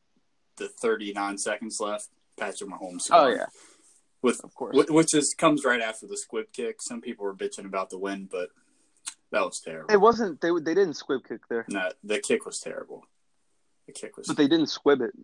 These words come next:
Speaker 1: It was a terrible kick. I remember it.
Speaker 2: But it was, they squibbed in the first half.
Speaker 1: That was terrible, too.
Speaker 2: That was terrible, but the, this one they tried to kick it deep, and then I don't think Ghost had the leg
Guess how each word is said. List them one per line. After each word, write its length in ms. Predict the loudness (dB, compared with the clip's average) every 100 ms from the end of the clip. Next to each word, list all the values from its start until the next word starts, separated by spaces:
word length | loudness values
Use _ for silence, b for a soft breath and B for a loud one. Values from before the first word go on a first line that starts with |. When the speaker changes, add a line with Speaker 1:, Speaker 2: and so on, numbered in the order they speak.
| -6
Speaker 1:
It 60 |
was 160 | -4 -4
a 60 |
terrible 400 | -10 -10 -10 -12
kick. 300 | -18 -16 -18 -18 -20 _ _ _ _ _
I 60 | -14
remember 380 | -12 -14 -16 -6
it. 60 |
Speaker 2:
But 100 | 2
it 20 | 6
was, 180 | 6
they 300 | 6 4 6
squibbed 560 | 4 2 2 6 8 8
in 120 | 4
the 80 | 4
first 340 | 0 -2 -2 -2
half. 220 | -4 -6 -14 _ _
Speaker 1:
That 120 | 0
was 160 | 0 -2
terrible, 360 | -4 -6 -8 -14
too. 320 | -12 -14 -20 _ _ _ _ _ _ _ _ _ _
Speaker 2:
That 180 | 4 6
was 300 | 6 4 2
terrible, 440 | -8 -8 -10 -12 -12
but 120 | -10
the, 180 | -8 -10 -14 _ _ _ _
this 180 | -2 0
one 140 | 0 2
they 100 | 2
tried 220 | 4 4
to 60 | 4
kick 200 | 0 -2
it 180 | -4 -2
deep, 220 | -2 -2
and 120 | -4 -6
then 100 | -4
I 60 |
don't 200 | -4 -4
think 200 | -4 -4
Ghost 280 | -2 -2 -2
had 160 | -6 -4
the 60 |
leg 320 | -6 -4 -4